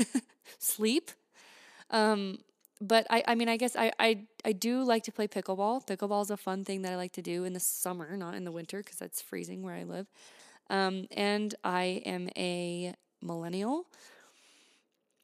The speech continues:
So therefore, nostalgia and relatability are two of my favorite things. So I will be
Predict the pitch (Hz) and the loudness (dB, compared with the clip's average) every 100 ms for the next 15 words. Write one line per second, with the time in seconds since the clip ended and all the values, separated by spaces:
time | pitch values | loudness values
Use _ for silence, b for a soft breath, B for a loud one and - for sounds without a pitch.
0 | - - - 190 196 196 202 185 175 - | -8 -2 0 4 4 2 2 0 0 -2
1 | - 160 170 196 196 185 180 180 165 170 | 2 2 2 2 0 0 0 0 0 0
2 | 175 247 - 170 - - 180 180 170 175 | 0 -2 -2 -4 -4 -4 -4 -4 -6 -6
3 | 175 - 175 165 202 294 302 - - 185 | -6 -8 -10 -8 -6 -2 0 2 2 2
4 | 175 170 170 - 175 185 175 175 | 2 0 -2 -2 -2 -4 -8 -10